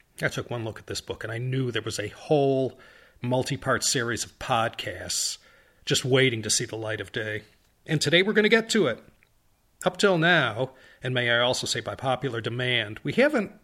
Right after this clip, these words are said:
gone into that much detail about any of the reigns of any emperor. We talked big picture issues, but never scratched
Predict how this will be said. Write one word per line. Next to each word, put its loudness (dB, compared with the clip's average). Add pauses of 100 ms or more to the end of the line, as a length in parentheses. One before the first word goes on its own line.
(120)
gone 4
into 0 (240)
that 4
much 0
detail 0
about -4
any 4
of -2
the -2
reigns 0
of -4
any 2
emperor. -4 (680)
We 4
talked 2
big 2
picture 2
issues, 2
but -4
never -2
scratched 2